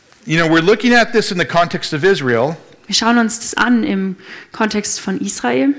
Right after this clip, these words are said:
Speaker 1: But the application is something that we can draw from ourselves.
Speaker 2: Aber die Anwendung, das können wir auch uns mitnehmen.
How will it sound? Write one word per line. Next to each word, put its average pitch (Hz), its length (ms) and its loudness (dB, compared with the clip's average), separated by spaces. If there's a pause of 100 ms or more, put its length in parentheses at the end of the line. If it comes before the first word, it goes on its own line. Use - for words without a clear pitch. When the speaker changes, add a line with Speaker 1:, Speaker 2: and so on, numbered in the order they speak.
(140)
Speaker 1:
But 151 100 -2
the 453 100 -4
application 214 720 0
is 160 140 -2
something 165 260 -2
that 156 140 -4
we 170 80 -2
can 170 180 -6
draw 139 220 2
from 135 200 -6
ourselves. 127 680 -4 (160)
Speaker 2:
Aber 208 240 -4
die 196 160 -6
Anwendung, 226 380 0
das 208 140 -6
können 208 240 -4
wir 196 160 0
auch 190 180 -8 (100)
uns 202 260 -6
mitnehmen. 180 560 -6